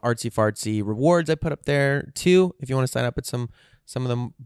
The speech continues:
tiers above twenty-five bucks to support, that is dope.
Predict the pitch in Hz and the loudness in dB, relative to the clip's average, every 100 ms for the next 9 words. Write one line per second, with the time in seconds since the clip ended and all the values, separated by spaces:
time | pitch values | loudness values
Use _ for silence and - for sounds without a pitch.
0 | - - 127 123 117 113 113 - 120 117 | -12 -2 0 0 0 0 -2 -2 -4 -4
1 | 110 113 - - _ _ _ _ _ _ | 0 0 -2 -16 _ _ _ _ _ _
2 | _ _ - 113 - 123 117 - _ _ | _ _ -8 -8 -2 2 2 0 _ _
3 | _ - 117 - 117 110 - 131 127 | _ -2 -2 -2 -4 -4 -2 0 0